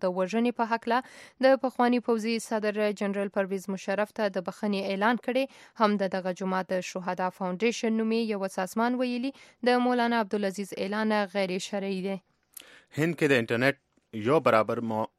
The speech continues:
Speaker 2: مواقع ورکولو مرستیالانو د حکومت د فیصلې هرکلی کړی دی. حکومت ملک کې د انټرنیټ په تیزۍ سره د خورېدو په مهال د فیسبوک لخوا د محدود مفت سهولت ختم کړی دی. فیسبوک هند، پاکستان او نورو ملکونو کې د سهاده پورې د مو-، مفت انټرنیټ سهولت ورکړی.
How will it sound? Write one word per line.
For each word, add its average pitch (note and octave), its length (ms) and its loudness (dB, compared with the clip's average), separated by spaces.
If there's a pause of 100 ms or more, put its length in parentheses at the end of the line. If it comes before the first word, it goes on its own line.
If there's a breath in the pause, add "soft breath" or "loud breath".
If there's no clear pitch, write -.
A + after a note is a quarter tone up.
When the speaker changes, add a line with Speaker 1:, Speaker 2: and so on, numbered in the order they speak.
(100)
Speaker 2:
مواقع G#2+ 380 2
ورکولو A2+ 420 0
مرستیالانو G#2+ 680 0
د G2+ 100 -2
حکومت G#2+ 300 -2
د G2+ 100 0
فیصلې G#2+ 380 -4
هرکلی G2+ 420 -4
کړی D3+ 180 -6
دی. D#3 120 0
حکومت A2 300 -4 (280)
ملک C3+ 220 2
کې C3+ 100 0
د B2+ 100 4
انټرنیټ A2 380 -4
په G#2 140 -8
تیزۍ G2+ 320 -2
سره C#3 140 0 (380 loud breath)
د C#3+ 80 2
خورېدو D#3 360 4
په C#3+ 100 0
مهال C3+ 300 0
د A2+ 100 0
فیسبوک A2+ 400 -4
لخوا B2 280 0
د G#2+ 100 -4
محدود A2 400 -6
مفت C3 240 -4
سهولت A2 420 -2
ختم G2+ 320 -4
کړی G#2+ 240 -2
دی. G#2 80 4 (400 soft breath)
فیسبوک G#2 400 0
هند، C3+ 240 0
پاکستان B2+ 480 0
او A2+ 140 0
نورو C3+ 180 2
ملکونو C3 380 0
کې G#2+ 480 -4
د B2 120 2
سهاده D3 360 2
پورې C#3+ 280 4
د A2+ 140 4
مو-، C3 200 2 (420)
مفت D#3 260 2
انټرنیټ A2+ 380 -2
سهولت G#2+ 380 -2
ورکړی. G2+ 340 -2